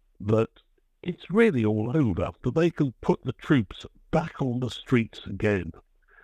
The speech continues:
And the phrase that I always, uh, remember is that really all that happened in eighteen forty-eight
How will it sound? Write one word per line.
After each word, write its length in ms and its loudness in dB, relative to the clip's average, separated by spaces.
And 360 0
the 120 4
phrase 640 0
that 260 0
I 380 2
always, 460 0
uh, 360 -2
remember 560 0
is 340 0
that 180 0
really 480 2
all 260 0
that 180 -4
happened 520 -4
in 120 2
eighteen 360 -2
forty-eight 760 -2